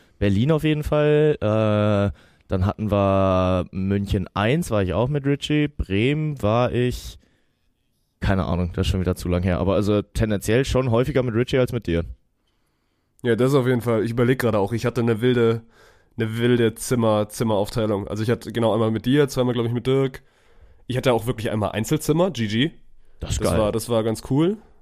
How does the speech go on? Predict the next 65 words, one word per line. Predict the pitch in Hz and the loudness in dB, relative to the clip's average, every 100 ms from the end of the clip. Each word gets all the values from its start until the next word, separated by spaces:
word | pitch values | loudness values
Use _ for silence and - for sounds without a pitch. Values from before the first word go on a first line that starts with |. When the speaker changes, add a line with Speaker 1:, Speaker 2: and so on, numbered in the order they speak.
| - | -2
Speaker 2:
Ja, | 104 107 85 104 | 2 2 0 -4
mal | 104 | -6
gucken, | - 110 104 101 | -4 -4 -4 -2
wie | 101 98 | -4 -2
wir | 98 | -2
es | 98 | -4
diese | - 98 | -6 -6
Woche. | 98 98 | -2 0
Yannick | 104 123 | 0 0
kommt | 120 117 | 0 -2
jetzt | 117 | -2
halt | 107 | 0
auch | 110 | 0
noch | |
dazu | 110 107 113 | -2 -4 -4
wahrscheinlich, | 107 110 107 | -2 -2 -2
dann, | 104 104 104 98 | -4 -4 -4 -6
dann | - 104 - | -6 -6 -6
ist | 98 113 | -6 -4
das | 107 | -2
nochmal | 113 110 | 0 0
ein | 104 | -2
Zimmer, | - 113 113 107 | -2 0 0 -2
Zimmergenosse | 117 113 110 110 104 107 | -2 -2 0 -2 -2 -2
mehr. | 107 107 110 - _ - - | 0 0 -2 -8 _ -20 -8
Speaker 1:
Mhm. | 92 101 98 | -4 -2 -2
Speaker 2:
Muss | 101 | -4
ich | 92 | -4
mal | 87 | -6
gucken, | - 110 92 | -6 -4 -4
wie, | 90 92 90 | -4 -4 -2
wie | 92 | 0
Yannick | 98 107 - | 2 2 2
auf | 90 - | -2 -2
dem | 92 | -4
Zimmer | - 101 76 | -2 0 -2
ist. | 87 - - | -4 -10 -14
Das | - 92 | -12 -4
weiß | 101 92 | -2 -2
ich | 92 | -2
noch | 90 | -4
nicht. | 90 - | -6 -6
Weil | 101 | -2
du | |
bist | 151 160 | 0 4
ja | |
ein | 143 | 6
Speaker 1:
Oh | |
Speaker 2:
sehr, | 107 | 6
Speaker 1:
ja. | 98 | 6
Speaker 2:
sehr | 117 | 4
angenehmer | 120 104 101 98 | 2 -2 -4 -4
Zimmerpartner. | - 95 90 85 87 | -6 -6 -6 -6 -8
Das | 98 | -8
kann | - | -4
man | 113 107 | -2 0
ja | 98 | 2
auf | |
Speaker 1:
Oh, | 175 | 4
Speaker 2:
jeden | 170 | 4
Speaker 1:
echt? | 104 | 2
Speaker 2:
Fall | |
über | 92 95 | -2 -4
dich | 92 | -6
sagen. | 87 82 | -6 -8